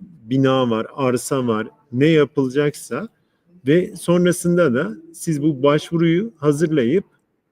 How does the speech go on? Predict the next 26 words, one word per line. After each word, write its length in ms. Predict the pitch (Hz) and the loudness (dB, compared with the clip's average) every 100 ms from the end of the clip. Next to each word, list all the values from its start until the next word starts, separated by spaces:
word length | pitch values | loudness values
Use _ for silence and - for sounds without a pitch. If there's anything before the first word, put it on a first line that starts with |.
| _ | _
bölge 400 | 117 131 135 165 | 4 4 4 2
müdürlüğüne 640 | 165 135 139 135 139 147 160 - | 2 0 -2 -2 -2 -4 -8 -6
başvuruyorsunuz. 880 | 117 107 - 110 104 - 127 170 127 | -6 -6 -6 -2 -2 -4 -6 -4 -2
Değerlendirme 760 | 131 135 139 139 143 143 151 | -2 -2 -2 -2 -2 -2 -2
ve 160 | 135 131 - | -2 -2 -4
uygunluklardan 1000 | 131 131 135 139 135 - 139 135 135 151 | -2 0 0 0 -4 -4 -4 -2 -2 -2
sonra 520 | - 123 104 123 190 - _ | -2 -2 -2 -4 -6 -12 _
size 340 | - - 135 151 | -16 -8 -4 -4
Ticaret 520 | - 131 143 151 - | -4 -2 0 -2 -2
Bakanlığı 480 | 127 - 113 135 170 | -2 -2 -4 -2 -2
bir 100 | 170 | 0
ruhsat 460 | 151 131 160 147 | 0 -2 -4 -4
düzenliyor. 560 | 123 104 107 104 120 185 - _ _ | -6 -4 -2 -2 -4 -6 -8 _ _
Serbest 540 | - 151 139 147 180 180 | -6 -2 0 0 0 2
bölgede 360 | 165 151 139 | 2 2 -2
çalışmak 540 | 131 151 147 - 170 139 | -2 -2 -2 -4 -6 -6
için 240 | - 123 | -6 -2
beş 280 | 135 147 - | -2 -2 -6
bin 140 | 151 | -2
doları 420 | 147 143 135 135 131 _ _ _ | 0 0 2 0 -4 _ _ _
özel 320 | 139 123 147 | -4 -2 -2
hesap 380 | 143 - 147 - | -2 -4 -6 -2
dediğimiz 440 | 135 127 131 123 | -2 0 -2 -2
yere 200 | 123 120 | -2 0
yatırmanız 720 | 113 127 - 147 147 156 170 156 | 2 2 0 -2 0 0 -2 -2
gerekiyor. 680 | 165 160 151 - 151 151 | 0 0 -2 -2 -2 -2